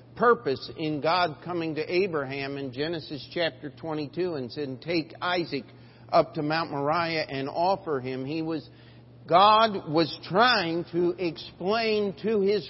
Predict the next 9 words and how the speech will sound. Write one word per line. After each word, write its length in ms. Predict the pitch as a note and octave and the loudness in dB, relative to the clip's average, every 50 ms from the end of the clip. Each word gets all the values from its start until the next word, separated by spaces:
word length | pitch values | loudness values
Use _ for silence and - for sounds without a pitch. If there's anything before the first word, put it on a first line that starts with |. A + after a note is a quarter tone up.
| - - | -10 -8
friend 540 | G3 A3 A#3+ A3+ G3+ E3+ D#3+ E3 F3 D#3 C#3+ - - - - - - | -4 -2 0 0 0 0 0 -2 -4 -4 -8 -12 -16 -20 -20 -12 -4
what 340 | D3+ E3+ G#3+ A#3+ A#3+ A#3+ A#3 - | 2 6 8 8 8 6 2 -2
he 440 | - D3+ D#3+ A3+ C#4 D4 D4+ D4+ C#4+ | -8 -4 0 0 0 0 0 0 0
was 280 | A#3+ G3 G#3 G#3+ F#3+ D3+ | 2 2 2 2 2 0
going 380 | - A3 A#3+ B3 B3 A#3+ A3+ F3 | -2 0 0 2 0 0 -2 -4
to 140 | - G3 G3+ | -4 -6 -6
do 440 | E3+ F3+ B3+ C#4 B3 G#3+ G3+ F#3+ C3 - | -4 -2 -2 0 0 0 0 -2 -4 -4
to 160 | G3+ G#3 G#3 G#3 | -2 0 0 0
obtain 640 | G3+ E3 - - - A#3 B3+ B3 A3+ G3 F3+ F3 | 0 -2 -6 -10 -8 -6 -4 -2 0 0 0 -2